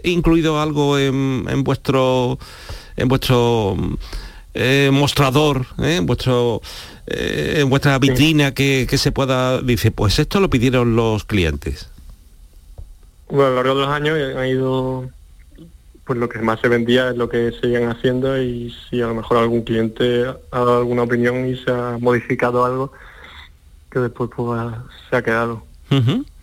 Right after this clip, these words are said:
Speaker 1: Hab-, si habe-, habéis probado, eh, mm, ¿tenéis que hacer muchas pruebas cuando queréis lanzar un dulce, cuando queréis experimentar con algo?
Speaker 2: Pues sí, al final vas mezclando un poco ingredientes, ¿no? Eh,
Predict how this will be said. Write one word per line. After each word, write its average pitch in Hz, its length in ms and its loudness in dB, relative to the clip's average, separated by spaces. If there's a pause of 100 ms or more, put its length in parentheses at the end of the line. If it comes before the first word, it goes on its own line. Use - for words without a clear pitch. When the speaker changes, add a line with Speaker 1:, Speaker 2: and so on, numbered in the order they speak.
(460)
Speaker 1:
Hab-, 87 240 0
si - 140 0
habe-, 92 180 2
habéis 107 260 2
probado, 117 500 2
eh, 123 120 0 (120)
mm, 123 380 2 (400)
¿tenéis 156 260 0
que - 100 -2
hacer 143 220 0
muchas 110 300 2
pruebas 95 360 0
cuando 95 460 0
queréis 92 240 0
lanzar 92 420 2
un 80 220 2
dulce, 90 480 0
cuando 87 680 0 (320)
queréis 98 260 2
experimentar 92 580 2
con 87 140 0
algo? 185 340 -2 (1600)
Speaker 2:
Pues 147 260 2
sí, 156 60 2
al 127 120 0
final 123 360 -2 (160)
vas 127 140 0
mezclando 135 420 0
un 135 60 -2
poco 131 180 0
ingredientes, 135 440 0
¿no? 139 100 0
Eh, 135 460 -10